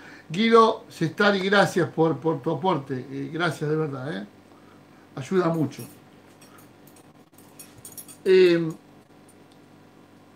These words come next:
entonces me había comprado un doce cero. En Real Spen, Senator,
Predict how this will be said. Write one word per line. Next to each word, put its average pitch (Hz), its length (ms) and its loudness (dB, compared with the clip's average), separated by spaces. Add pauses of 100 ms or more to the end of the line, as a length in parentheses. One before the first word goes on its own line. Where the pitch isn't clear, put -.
(200)
entonces 254 440 0 (560)
me 202 140 0
había 262 240 4
comprado 262 320 4
un 247 60 2
doce 226 260 2
cero. 160 480 4 (840)
En 233 220 0
Real 330 260 8
Spen, 202 540 2
Senator, 185 720 -2